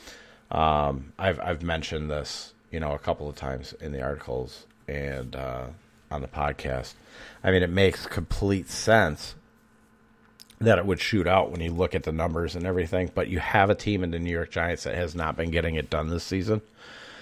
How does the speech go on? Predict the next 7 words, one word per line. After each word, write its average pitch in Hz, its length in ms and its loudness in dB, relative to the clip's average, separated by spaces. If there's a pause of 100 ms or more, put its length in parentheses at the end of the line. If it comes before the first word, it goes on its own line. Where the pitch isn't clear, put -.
(380)
So 98 540 12
whether 101 420 12
or 95 60 8
not 98 280 8
they 101 140 8
can 87 180 0 (140)
suit, 151 560 12